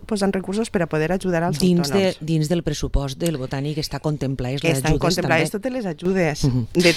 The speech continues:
Speaker 1: de forma, de les ajudes econòmiques a la xicoteta i mitjana empresa, per supost, per suposat.
Speaker 2: Què ens vindrà d'este pressupost del Botànic a Castelló?
Speaker 1: Bueno, pues ens vindran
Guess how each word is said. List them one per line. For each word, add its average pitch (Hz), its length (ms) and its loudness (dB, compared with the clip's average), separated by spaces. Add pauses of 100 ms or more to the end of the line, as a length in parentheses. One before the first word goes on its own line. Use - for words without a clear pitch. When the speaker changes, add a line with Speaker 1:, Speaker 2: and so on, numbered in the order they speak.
(140)
Speaker 1:
de 160 160 6
forma, 165 320 0
de 143 540 2
les 156 220 -4
ajudes 147 320 -4
econòmiques 175 600 2
a 185 40 4
la 160 160 4
xicoteta 147 380 -2
i 170 40 2
mitjana 180 300 2
empresa, 185 360 0
per - 140 -8
supost, - 440 -8 (120)
per - 180 -14
suposat. - 360 -12 (160)
Speaker 2:
Què 180 200 4
ens 175 200 0
vindrà 156 500 0
d'este 151 340 0
pressupost - 540 0
del 151 100 0
Botànic 143 380 0
a 143 80 -2
Castelló? 123 520 -2
Speaker 1:
Bueno, 170 340 0
pues 175 260 0
ens 160 160 -2
vindran 165 460 0